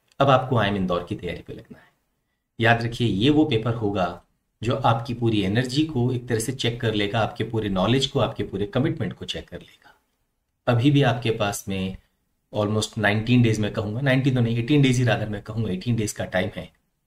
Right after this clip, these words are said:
Ten to twelve आवर्स dedicatedly effort आपको डालना होगा। मैथ्स का section, हर topic के ऊपर command करने की कोशिश करें और एडवांस variation जो है questions की,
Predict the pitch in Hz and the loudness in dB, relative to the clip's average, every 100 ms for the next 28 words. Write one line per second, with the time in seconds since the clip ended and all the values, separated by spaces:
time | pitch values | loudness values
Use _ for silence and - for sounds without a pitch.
0 | _ _ _ - 127 131 135 123 117 113 | _ _ _ 0 0 0 -2 0 0 0
1 | 120 - 107 113 117 113 120 107 98 104 | -4 -2 0 0 -2 -4 -2 -4 -2 -4
2 | 101 92 104 87 92 104 104 107 110 117 | -4 -4 -4 -4 -6 -6 -6 -6 -8 -10
3 | _ - _ _ - 107 117 123 139 - | _ -20 _ _ -6 2 2 2 -4 -2
4 | 120 - 127 123 147 175 151 101 110 - | -4 -4 -4 -4 0 0 0 -2 -4 -4
5 | 104 107 - 92 95 113 104 104 110 110 | -4 -4 -6 -2 -2 -2 -4 -2 -4 -6
6 | 104 120 - 113 139 135 135 123 113 117 | -6 -6 -4 0 2 0 -2 -2 0 2
7 | 185 - 110 113 110 139 120 101 - 98 | 0 0 0 0 2 2 2 -2 -4 -4
8 | 113 107 - 87 | -4 -8 -10 -14